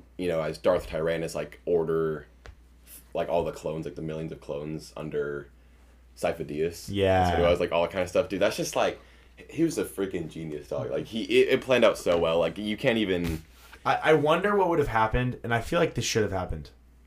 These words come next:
Speaker 2: but it didn't, obviously. When, when they're on Geonosis and Obi-Wan gets captured by Dooku,
Speaker 1: Mm-hmm.
Speaker 2: and he, he starts telling him, he's like,
Speaker 1: Yes.
Speaker 2: he's like, "What if I told you
Speaker 1: Yeah.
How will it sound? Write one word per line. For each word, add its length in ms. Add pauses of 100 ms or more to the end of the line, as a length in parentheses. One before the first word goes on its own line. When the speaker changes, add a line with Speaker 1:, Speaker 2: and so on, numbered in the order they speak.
Speaker 2:
but 100
it 60
didn't, 260
obviously. 400 (840)
When, 520 (720)
when 180
they're 100
on 100
Geonosis 680 (100)
and 360 (100)
Obi-Wan 480
gets 220
captured 420
by 100
Dooku, 400
Speaker 1:
Mm-hmm. 320 (260)
Speaker 2:
and 140
he, 140 (100)
he 100
starts 260
telling 260
him, 120
he's 140
like, 100
Speaker 1:
Yes. 200
Speaker 2:
he's 100
like, 100
"What 120
if 60
I 60
told 320
you 100
Speaker 1:
Yeah. 260